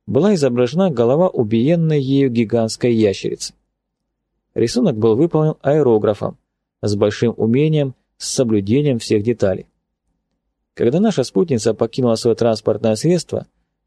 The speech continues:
на лице Владимирского явно читалась мысль: «И чего я, идиот, столько спорил?»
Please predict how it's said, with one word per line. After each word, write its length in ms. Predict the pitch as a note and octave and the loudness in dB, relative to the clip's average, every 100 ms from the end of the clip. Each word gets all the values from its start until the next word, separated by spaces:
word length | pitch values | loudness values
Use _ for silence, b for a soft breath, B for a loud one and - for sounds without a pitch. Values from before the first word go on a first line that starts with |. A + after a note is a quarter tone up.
| _ | _
на 100 | - | -6
лице 260 | A2 A#2+ G#3+ | -2 0 0
Владимирского 760 | F#3+ D#3 F#3 F#3 E3 - D#3 | 2 2 2 0 -2 -2 0
явно 460 | D3 A2 D#3 F3 E3+ | 0 0 0 2 -2
читалась 500 | - C3 C#3 D3 - | -2 -2 2 0 0
мысль: 340 | A2+ G#2 - - _ _ _ _ _ _ _ _ _ _ - | 0 0 -2 -12 _ _ _ _ _ _ _ _ _ _ -4
«И 120 | B2 | -4
чего 460 | - A#2+ G2+ C3+ | -2 -2 0 2
я, 160 | G3 C#3+ | 2 2
идиот, 560 | - A#2 G#2 B2 G3+ G3+ | 0 -2 0 2 2 -2
столько 500 | - - F#3+ - G3 | -6 -2 -2 0 -4
спорил?» 520 | - - A2 G2+ | -4 0 2 0